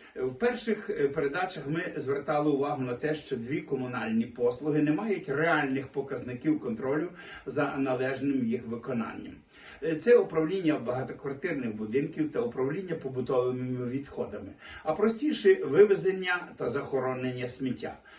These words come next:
Першу послугу ми у певній мірі обговорили, а сьогодні розглянемо питання управління відходами. Богдан Романович, я б попросив вас зупинитися більш детальніше на даному питанні.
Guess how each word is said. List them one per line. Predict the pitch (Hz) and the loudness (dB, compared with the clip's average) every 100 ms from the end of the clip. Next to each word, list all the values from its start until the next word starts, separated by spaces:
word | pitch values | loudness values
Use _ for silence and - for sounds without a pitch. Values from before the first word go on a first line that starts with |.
| - - | -12 -2
Першу | 240 - 196 | -2 -2 -2
послугу | 196 202 175 156 | 2 2 2 2
ми | 151 165 | 4 2
у | 156 | 0
певній | 151 151 143 135 | 2 2 4 2
мірі | 139 135 120 | 6 4 4
обговорили, | 110 98 113 107 123 151 - | 0 -2 -2 0 0 0 0
а | - | -4
сьогодні | - 240 254 202 | 0 2 4 4
розглянемо | 160 127 151 156 151 139 | 4 0 2 4 2 0
питання | 123 135 135 147 143 | -4 -2 0 0 -2
управління | 151 - 120 123 127 127 131 - | -6 -6 -6 -6 -4 -2 -4 -6
відходами. | 123 135 - - - - - - - - | -6 -6 -6 -6 -6 -10 -14 -18 -8 -2
Богдан | 160 226 | 4 6
Романович, | 185 - 110 - - | 4 2 -4 -6 -4
я | 208 | -2
б | 233 | 0
попросив | 208 170 147 185 160 | -2 -2 -4 0 0
вас | 117 120 123 - | 2 0 -2 -8
зупинитися | 135 139 139 139 139 131 123 | -6 -2 2 4 2 -2 -4
більш | 127 131 - - | 0 0 0 -4
детальніше | 120 160 - 110 104 107 - 104 | -2 -2 0 -2 -2 -6 -10 -10
на | 104 | -10
даному | 92 92 92 92 95 | -10 -10 -10 -12 -14
питанні. | - - - - | -16 -14 -14 -14